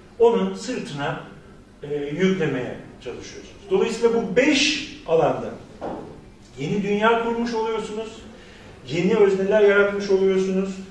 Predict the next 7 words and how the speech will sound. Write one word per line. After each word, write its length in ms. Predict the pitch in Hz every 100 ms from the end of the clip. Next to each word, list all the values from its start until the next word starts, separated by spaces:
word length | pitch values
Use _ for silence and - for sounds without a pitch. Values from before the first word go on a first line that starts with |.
| - - - 120
yeni 300 | 165 190 247
bedenler, 600 | 208 196 190 190 190 190 -
işte 180 | - 156
o 220 | 151 147
ilişkiler 540 | 147 - 151 156 151
ve 200 | 151 151 - - - - -
çerçeve, 400 | 139 139 135 135